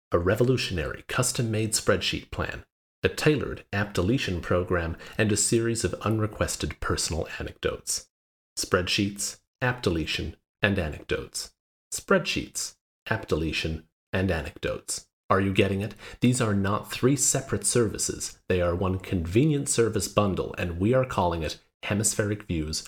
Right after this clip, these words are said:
One Prime Plus. Hemispheric Views One Prime Plus combines three amazing hemispheric services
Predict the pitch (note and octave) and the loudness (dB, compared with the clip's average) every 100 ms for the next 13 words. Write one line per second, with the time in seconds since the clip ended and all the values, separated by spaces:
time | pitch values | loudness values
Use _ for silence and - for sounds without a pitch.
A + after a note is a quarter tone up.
0 | _ F2+ F2 E2 F2 - E2 D2+ D2+ D2+ | _ -4 -2 0 -2 -4 -4 -2 -4 -4
1 | - - - - - _ _ _ _ _ | -4 -2 -2 -2 -6 _ _ _ _ _
2 | - - F#3 - C#3+ A#2 A2 A2 D#2+ - | -4 2 2 4 2 2 0 0 0 0
3 | G2 B2+ B2+ A2 G2+ F#2+ - F2 - - | 2 2 0 0 0 -2 -2 0 -2 -6
4 | - - G#2+ G#2 G2+ F#2+ - - G#2+ F#2 | -10 -2 2 4 2 2 0 0 2 2
5 | F2 F2+ G#2 B2+ C3+ A#2+ A2+ G#2+ - G#2 | 0 0 2 2 2 0 2 0 2 2
6 | F#2+ - G2+ F2 - - - | 2 0 2 2 0 -4 -4